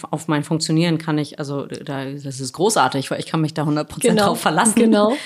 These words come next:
Speaker 1: Und da kam aber dann auch ziemlich schnell die Erschöpfung und die,
Speaker 2: Mhm.
Speaker 1: äh, das funktioniert alles gar nicht mehr oben und unten. Und ich glaube, dass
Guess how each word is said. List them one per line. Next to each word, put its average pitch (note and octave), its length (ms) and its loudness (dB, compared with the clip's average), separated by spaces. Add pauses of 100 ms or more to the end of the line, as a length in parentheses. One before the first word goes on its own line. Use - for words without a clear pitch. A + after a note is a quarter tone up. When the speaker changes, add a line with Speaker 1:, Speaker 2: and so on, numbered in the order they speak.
(320)
Speaker 1:
Und G3 220 2
da E3+ 120 2
kam E3+ 300 0
aber F#3 160 2
dann E3 220 2
auch D#3+ 220 -4
ziemlich E3+ 340 -2
schnell D#3+ 240 -2
die D#3+ 180 -6
Erschöpfung F3 560 -2
und D#3 180 -2
die, E3+ 300 -4
Speaker 2:
Mhm. E3 100 -6
Speaker 1:
äh, E3 720 -6
das F#3 200 -6
funktioniert F3 420 -4
alles F3 140 0
gar G#3+ 180 4
nicht D3+ 180 0
mehr D3 280 -2
oben C#3 260 -8
und C#3+ 120 -4
unten. C#3 300 -8 (960)
Und D#3+ 100 -6
ich D3+ 120 -10
glaube, D#3+ 240 -2
dass D#3+ 220 -4